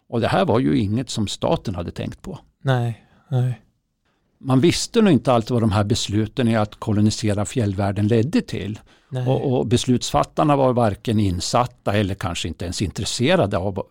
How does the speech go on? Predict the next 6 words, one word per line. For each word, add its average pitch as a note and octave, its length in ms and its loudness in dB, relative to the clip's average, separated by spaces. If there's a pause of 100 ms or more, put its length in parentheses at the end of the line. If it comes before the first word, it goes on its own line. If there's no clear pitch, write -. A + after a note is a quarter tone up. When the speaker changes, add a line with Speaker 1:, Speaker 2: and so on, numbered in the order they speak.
(100)
Speaker 1:
vad G2 260 -4
urbefolkningen G#2 800 -4
hade F2 180 -4
för - 100 -12
seder, F#2+ 480 -6
alltså F#2 360 -4